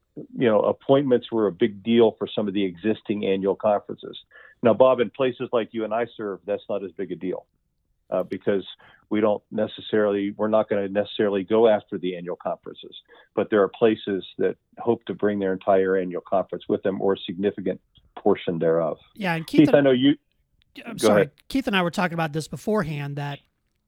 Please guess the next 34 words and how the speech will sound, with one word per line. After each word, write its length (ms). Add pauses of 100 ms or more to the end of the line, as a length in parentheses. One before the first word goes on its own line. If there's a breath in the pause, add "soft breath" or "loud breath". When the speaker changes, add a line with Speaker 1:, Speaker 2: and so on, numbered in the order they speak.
(380)
Speaker 2:
you 80
know, 200
in, 80
in 140
some 180
of 60
these 180
places, 540
there's 260
a, 200 (840)
there's 200
kind 180
of 40
a 60
pendulum 440
swing 340
that 100
happens. 500
So 520 (1200)
when 180
you 120
look 260
at 220
the 80
transitional 600
book 220
of 100
Doctrines 460
and 100
Discipline, 400
for 160
example, 680
it 100
is 300